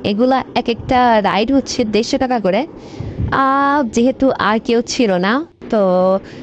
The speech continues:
আহ, শুধু আমার মেয়েই উঠে গেল। আর সে তো এগুলায় চড়ে অনেক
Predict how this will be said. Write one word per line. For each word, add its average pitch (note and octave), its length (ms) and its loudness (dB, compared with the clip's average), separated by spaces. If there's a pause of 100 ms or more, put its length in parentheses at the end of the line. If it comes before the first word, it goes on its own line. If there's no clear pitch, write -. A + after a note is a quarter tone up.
(140)
আহ, F3 380 2
শুধু A#3+ 460 0
আমার A3+ 340 2
মেয়েই A3+ 520 4
উঠে B3 280 2
গেল। G3 340 2 (320)
আর F3 200 -2
সে G#3+ 280 0
তো G3 260 2
এগুলায় G3+ 680 2 (540)
চড়ে G3 300 2
অনেক B3 440 0